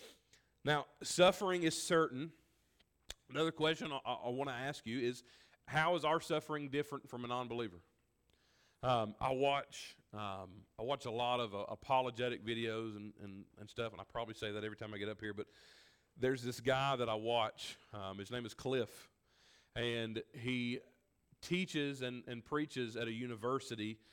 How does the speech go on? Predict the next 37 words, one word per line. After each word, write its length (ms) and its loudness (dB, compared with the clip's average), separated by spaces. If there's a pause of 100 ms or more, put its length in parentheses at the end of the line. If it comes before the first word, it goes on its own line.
(340)
and 280 -2
when 220 -2
he's 200 -2
not 240 4
in 100 0
class, 460 4
he's 160 -4
outside 540 2
on 80 -4
the 80 -4
campus, 480 -2
and 100 -2
he's 160 -6
just 160 -6
talking 360 0
to 60 -6
students, 520 -4
and, 140 -10 (760)
um, 500 -6
I 60 -10
think 240 -2
I 20 2
actually 240 -4
mentioned 440 -8 (100)
a, 60 -6
a 200 -8
n-, 260 -6
different 260 -4
story 220 -2
like 120 -4
this 160 -8
Sunday, 480 -4 (960)
but 220 0
he 140 0
was 140 -2
talking 520 0
to, 360 -2